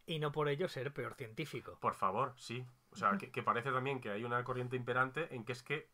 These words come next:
Speaker 2: eh, o, o lo criticas todo o es que eres mal profesional. Y mira, eso me, me, me toca la polla. <laughs> Lo siento mucho. <laughs>
Speaker 1: Sí, no, eh, eh, es, es eso, es, es el pensar que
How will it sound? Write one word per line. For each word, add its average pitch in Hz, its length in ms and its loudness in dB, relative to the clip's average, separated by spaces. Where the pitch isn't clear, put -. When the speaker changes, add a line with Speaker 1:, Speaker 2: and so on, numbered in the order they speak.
Speaker 2:
eh, 104 300 -2
o, 123 200 -2
o 139 120 2
lo 127 160 6
criticas 127 540 -4
todo 156 280 -2
o 127 200 -4
es 120 80 -6
que 127 120 -4
eres 117 160 -2
mal 113 160 2
profesional. 101 520 -2
Y 127 60 -10
mira, 123 240 -2
eso 143 280 -4
me, 113 220 -8
me, 120 200 -12
me 131 160 -6
toca 165 280 8
la 170 200 6
polla. 123 400 0
<laughs> 151 320 2
Lo 131 160 6
siento 180 360 6
mucho. 127 600 0
<laughs> - 540 2
Speaker 1:
Sí, 233 200 6
no, 214 220 2
eh, 135 440 0
eh, - 300 -14
es, 190 220 -4
es 233 120 4
eso, 196 240 4
es, 196 200 6
es 185 260 0
el 180 340 6
pensar 180 720 6
que 196 380 2